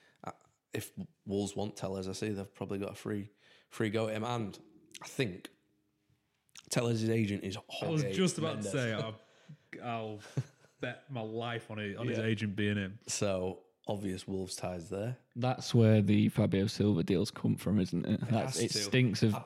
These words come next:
Speaker 1: I
Speaker 3: Mendes.
Speaker 1: reckon Jorge Mendes is probably getting fifty percent of that.
Speaker 3: Yeah, it
Speaker 1: Just,
Speaker 3: wouldn't
Speaker 1: he's
Speaker 3: surprise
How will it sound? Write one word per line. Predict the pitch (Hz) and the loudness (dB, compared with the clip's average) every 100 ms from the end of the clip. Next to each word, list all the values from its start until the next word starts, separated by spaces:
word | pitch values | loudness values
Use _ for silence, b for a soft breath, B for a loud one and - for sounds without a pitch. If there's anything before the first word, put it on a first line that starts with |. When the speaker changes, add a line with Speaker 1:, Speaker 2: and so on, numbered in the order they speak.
| - | -4
Speaker 1:
I | |
Speaker 3:
Mendes. | 117 117 - 101 107 | -2 2 2 0 0
Speaker 1:
reckon | 113 101 98 - b _ _ - | -2 -4 -6 -12 b _ _ -6
Jorge | - 127 120 | -2 0 0
Mendes | 113 110 101 95 92 | 0 -2 -2 -2 -4
is | 92 | -4
probably | - 95 | -4 -4
getting | 92 98 | -4 -6
fifty | 92 98 - | -6 -8 -8
percent | 92 - 98 | -10 -4 -4
of | 95 | -4
that. | 90 - | -6 2
Speaker 3:
Yeah, | 117 110 | 4 6
it | 101 | 4
Speaker 1:
Just, | 117 | 4
Speaker 3:
wouldn't | 120 - | 2 2
Speaker 1:
he's | 104 | -4
Speaker 3:
surprise | 107 110 | -2 0